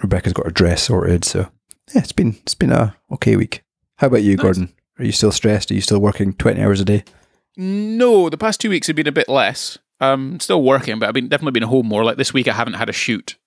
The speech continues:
Speaker 2: um, which on reflection has actually been quite nice 'cause I still have editing to do. Like, I've still got work, plenty of work to be doing and invoices to be sending. So it's not like I'm not making money. It's just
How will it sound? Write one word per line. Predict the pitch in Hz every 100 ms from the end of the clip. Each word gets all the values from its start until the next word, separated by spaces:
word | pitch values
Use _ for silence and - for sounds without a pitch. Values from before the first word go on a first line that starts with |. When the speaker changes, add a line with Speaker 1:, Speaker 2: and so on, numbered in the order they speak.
| _ _
Speaker 2:
um, | - 117 104 98 85 -
which | 139 127 - - - _ -
on | 147
reflection | 127 135 117 -
has | 110
actually | - 110
been |
quite | 117 104
nice | 110 104
'cause | -
I | 110
still | 175
have | 135
editing | 120 127 131 95
to | 87
do. | 90
Like, | 98
I've | 104
still | -
got | 117 - - _ _ _
work, | - 117 117 - - -
plenty | - 135 -
of | 107
work | 117 107
to | -
be | 104
doing | 104 104
and | 107
invoices | 110 107 98 113
to | 101
be |
sending. | 92 107 92 104
So | 120 117 110 - - _ _
it's | 135 147
not | 143
like | 123 117
I'm | 113
not | 113 107
making | 110 110
money. | 113 104
It's | 95
just | - 98 -